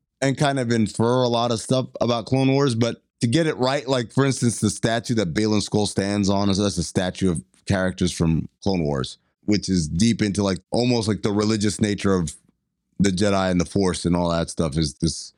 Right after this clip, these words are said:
trio of beings, the father, the brother, and the sister. The brother represents the dark side, the sister represents the light side,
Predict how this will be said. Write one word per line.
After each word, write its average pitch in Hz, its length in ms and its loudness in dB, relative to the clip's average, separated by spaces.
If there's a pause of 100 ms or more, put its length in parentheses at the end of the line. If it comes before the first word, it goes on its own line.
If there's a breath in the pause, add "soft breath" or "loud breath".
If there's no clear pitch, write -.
(180)
trio 101 560 2
of 82 200 -6 (140)
beings, 87 500 2
the 82 260 2
father, 101 540 0
the 87 220 0
brother, 95 340 -2
and 87 100 0
the 80 60 0
sister. 76 580 -2
The 87 60 -2
brother 101 300 0
represents 92 480 -2
the - 60 -4
dark 101 260 0
side, 92 460 0
the 80 160 0 (160)
sister 98 400 2
represents 90 500 2
the 87 60 4
light 104 260 0
side, 87 300 0